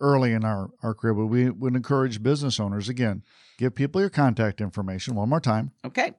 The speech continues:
Speaker 2: So it's Susan Joseph, Legal Shield Business Solutions,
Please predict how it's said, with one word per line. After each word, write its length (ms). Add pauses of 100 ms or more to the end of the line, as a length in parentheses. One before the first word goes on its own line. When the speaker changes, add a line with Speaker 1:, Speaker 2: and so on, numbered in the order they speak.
Speaker 2:
So 160
it's 200
Susan 440
Joseph, 540 (340)
Legal 200
Shield 360
Business 360
Solutions, 800